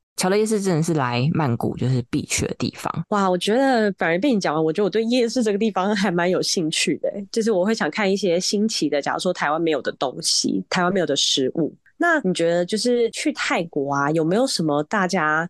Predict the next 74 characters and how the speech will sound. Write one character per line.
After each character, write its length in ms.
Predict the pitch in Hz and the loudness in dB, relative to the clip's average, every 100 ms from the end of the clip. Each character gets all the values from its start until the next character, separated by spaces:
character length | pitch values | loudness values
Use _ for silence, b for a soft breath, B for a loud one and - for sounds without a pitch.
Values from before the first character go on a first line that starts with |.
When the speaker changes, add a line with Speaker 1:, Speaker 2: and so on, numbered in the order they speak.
| _ | _
Speaker 2:
必 160 | - 254 | -2 0
须 240 | 196 202 185 | 0 -2 -2
做 220 | - 208 | 0 0
的 80 | 165 | 0
事 160 | - | 0
情？ 120 | 185 | 0
就 100 | 143 | 0
好 100 | 202 | 0
像 240 | 165 208 208 | 0 2 2
你 80 | 151 | 0
到 200 | 262 208 | 0 0
了， 100 | 160 | 2
你 120 | 147 | 2
就 100 | 156 | 0
是 100 | 190 | 0
一 80 | 180 | 0
定 80 | 190 | 0
要 80 | 185 | 0
做 140 | 196 | 0
这 60 | 185 | 0
件 100 | 185 | 0
事 80 | |
情 80 | 170 | 0
才 100 | 165 | 0
会 140 | 185 190 | 0 0
打 220 | 131 156 | -2 -2
卡 160 | 196 | -2
到 120 | 139 151 | -2 -2
泰 200 | 220 143 | -2 -4
国 200 | - - | -4 -4
一 80 | - | -2
样。 160 | 139 - _ | -6 -6 _
Speaker 1:
好， 300 | 180 147 - - | -4 -4 -6 -4
我 140 | 156 | -2
觉 180 | 156 180 | 0 0
得 280 | 214 202 175 | 2 0 0
去 160 | - | -2
泰 200 | 208 202 | -2 -2
国 300 | 165 131 131 - - | 0 -2 -2 -6 -4
第 160 | 202 | 0
一 40 | 220 | 0
个 100 | 175 | 0
必 200 | - 180 | 0 -2
做 200 | - 147 | 0 0
的 60 | 147 | 0
事 100 | 151 | 0
情 160 | 120 | 0
就 100 | 127 | 0
是 240 | 139 139 - - | 0 -2 -4 -4
要 120 | 170 | -2
去 120 | 170 - | -2 -4
按 240 | - 170 - | -2 -2 -2
摩。 340 | - - - 180 - | -2 -2 0 -4 -4
就 140 | - 294 | -2 2
是 100 | 294 | 2
泰 280 | - 277 190 | 2 0 2
国， 140 | 151 | 0
就 80 | 160 | 0
是 80 | 185 | 0
大 120 | 202 | 0
家 200 | 151 151 | 2 0
知 240 | - 139 | 0 -2
道 360 | 139 156 139 135 139 | 0 2 2 0 -2
它 160 | - | -2
的 60 | 160 | 0
按 180 | 180 143 | 2 2
摩 220 | 120 113 | 2 2
其 180 | - 131 | 0 0
实 60 | |
就 40 | 143 | 2
是 120 | 147 | 0
非 320 | - 151 139 | 0 0 0
常 180 | 151 | 2
的 80 | 107 | 0